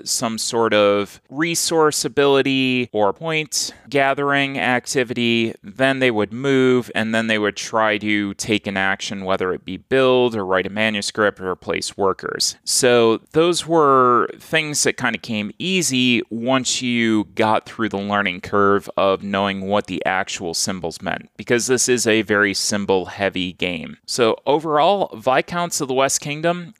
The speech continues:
great game. I'm looking forward to playing this some more. That was Viscounts of the West Kingdom. Well, up next on Kickstarter Corner, we have one Kickstarter for you today, as well as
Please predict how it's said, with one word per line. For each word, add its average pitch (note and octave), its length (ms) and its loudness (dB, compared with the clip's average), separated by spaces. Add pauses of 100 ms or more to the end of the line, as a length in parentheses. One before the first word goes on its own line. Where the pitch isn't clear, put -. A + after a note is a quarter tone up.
great A#2 400 0
game. C3+ 460 -2
I'm G#2+ 200 -2
looking G#2+ 300 -4
forward A2 460 2
to G#2 400 -2 (120)
playing A2 360 -2
this A2 160 -2
some G#2+ 200 -4
more. D3+ 420 -2 (120)
That G#2+ 220 0
was A2+ 240 0 (140)
Viscounts F3+ 720 -4 (160)
of A#2+ 340 0
the A#2+ 240 -8
West F#2 320 -2
Kingdom. E3 440 -12 (100)
Well, D3 240 0
up - 180 -2
next C#3+ 500 -2
on A#2+ 200 0
Kickstarter C3 520 0
Corner, G3+ 380 -2
we B2 200 0
have G2+ 300 0
one G2 300 -2
Kickstarter G#2 640 0
for G#2+ 220 0
you G2+ 120 -2
today, C3 520 0
as A#2+ 280 0
well D#3+ 400 0
as D3+ 280 0